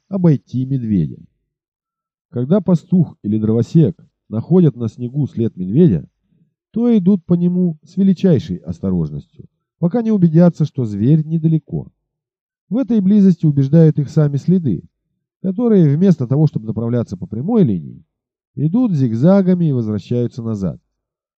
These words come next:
Действительно, медведь, прежде чем войти в своё зимнее убежище, утаптывает снег по всем направлениям, подобно тому, как это делает заяц, подходя к своему логовищу.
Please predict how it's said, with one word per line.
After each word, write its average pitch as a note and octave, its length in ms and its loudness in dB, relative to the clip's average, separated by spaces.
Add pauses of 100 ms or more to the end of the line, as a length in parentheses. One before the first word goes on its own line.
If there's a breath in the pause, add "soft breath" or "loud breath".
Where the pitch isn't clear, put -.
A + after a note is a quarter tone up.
(220)
Действительно, D3+ 600 -4
медведь, G2+ 520 0 (220)
прежде E3 320 0
чем D#3+ 180 -2
войти D#3+ 280 -2
в C#3 80 -6
своё D3 260 2
зимнее C#3 400 -4
убежище, C3 640 -6 (520)
утаптывает G3+ 720 -2
снег F3+ 280 -4
по C3+ 140 -6
всем C#3 300 -6
направлениям, D#3 720 -2 (440)
подобно A3 440 -4
тому, F#3 280 -2
как D#3 200 -2
это D3 160 -2
делает C#3 400 -4
заяц, D3 500 -2 (300)
подходя B2 420 -6
к - 60 -14
своему A#2 320 -8
логовищу. D#2+ 580 -6